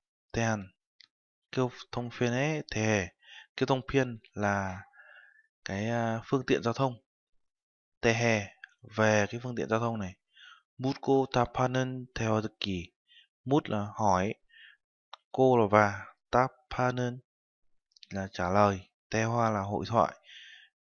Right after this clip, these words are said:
듣기 là nghe. Nghe hội thoại, ờ, trả lời và hỏi, hỏi và trả lời về phương tiện giao thông. Tiếp theo sang phần ba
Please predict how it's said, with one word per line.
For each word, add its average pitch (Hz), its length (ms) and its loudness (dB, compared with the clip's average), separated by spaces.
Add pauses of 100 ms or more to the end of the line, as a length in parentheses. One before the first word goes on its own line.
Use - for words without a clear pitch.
듣기 - 360 -4
là 101 80 -4
nghe. 113 280 0 (800)
Nghe 135 200 2
hội 123 260 0
thoại, 113 340 2 (1040)
ờ, 101 380 -6 (240)
trả 101 160 4
lời 104 380 2
và 98 280 2
hỏi, 90 400 -2 (140)
hỏi 95 300 0
và 107 120 4
trả 98 140 2
lời 98 340 2 (680)
về 107 360 2 (840)
phương 120 140 -4
tiện 110 140 0
giao 101 120 2
thông. 110 200 -4 (1400)
Tiếp 143 140 -6
theo 143 140 4
sang 131 160 -2
phần 110 160 -6
ba 127 300 4